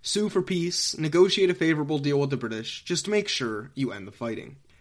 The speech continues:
Whether this request was motivated by his belief that negotiating peace was the ideal strategy,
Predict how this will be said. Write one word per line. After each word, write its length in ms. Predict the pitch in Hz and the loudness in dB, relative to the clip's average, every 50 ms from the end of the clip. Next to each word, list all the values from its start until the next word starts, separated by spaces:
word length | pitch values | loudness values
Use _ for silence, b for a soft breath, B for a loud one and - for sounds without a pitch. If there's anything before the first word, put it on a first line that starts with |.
| b b | b b
Whether 280 | 170 196 214 269 277 | 4 4 6 6 4
this 240 | 226 196 196 185 - | 6 6 4 4 4
request 400 | 180 180 175 - 139 135 139 - | 2 0 2 2 0 0 0 0
was 140 | 147 147 139 | 0 0 2
motivated 560 | 143 139 143 165 175 165 156 160 160 165 160 | 4 4 6 6 4 4 2 0 0 2 2
by 160 | 156 151 147 | 2 2 4
his 160 | 143 147 139 139 | 4 2 0 0
belief 400 | 143 139 131 127 127 127 127 - | 0 0 0 0 -2 -2 -4 -6
that 140 | 131 120 | -4 -4
negotiating 640 | 131 131 131 135 135 135 135 - 131 127 123 123 131 - | -2 -2 0 0 0 0 0 0 0 0 0 -2 -4 -4
peace 320 | - 127 127 120 - - | -2 -2 -2 -2 -2 -2
was 240 | 143 139 139 139 139 | 0 0 0 0 0
the 140 | 143 131 127 | 0 0 0
ideal 260 | 127 123 123 113 113 | 0 0 -2 -4 -4
strategy, 680 | - - 165 165 165 156 139 135 135 127 131 139 139 | -4 0 2 2 2 2 2 0 -2 -4 -4 -4 -6